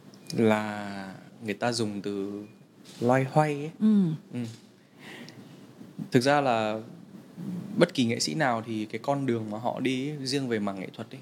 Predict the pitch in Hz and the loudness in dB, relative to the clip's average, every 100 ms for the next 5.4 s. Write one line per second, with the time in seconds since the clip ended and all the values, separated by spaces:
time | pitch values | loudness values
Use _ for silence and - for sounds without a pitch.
0 | 139 117 117 - - 156 147 117 104 101 | -6 -4 -4 -4 -2 -2 -2 -4 -6 -4
1 | 98 98 101 101 - - - - - - | -6 -6 -8 -10 -14 -20 -20 -20 -20 -20
2 | - - - - - - - 147 139 127 | -20 -20 -20 -20 -20 -18 6 8 8 4
3 | 117 101 101 - 101 90 120 131 127 110 | 0 0 -4 -2 -2 -2 -2 0 0 -2
4 | 95 - - _ - 117 110 143 131 104 | -4 -12 -20 _ -12 -10 -6 -4 -4 -6
5 | - 127 113 | -6 -6 -6